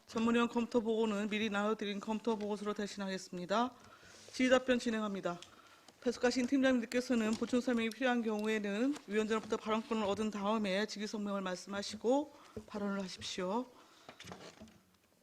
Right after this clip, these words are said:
위원님들 궁금하신 사항에 대해서 질의하시기 바랍니다. 송미찬 의원님 말씀하십시오.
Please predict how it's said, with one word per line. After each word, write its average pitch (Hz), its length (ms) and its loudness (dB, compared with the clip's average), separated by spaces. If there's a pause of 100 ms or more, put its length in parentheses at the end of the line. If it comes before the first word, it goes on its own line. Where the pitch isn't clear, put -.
(100)
위원님들 240 320 6
궁금하신 262 560 6
사항에 247 300 2
대해서 202 420 0 (280)
질의하시기 202 440 -4
바랍니다. 170 480 -10 (3000)
송미찬 262 460 2
의원님 208 240 0
말씀하십시오. 185 640 -6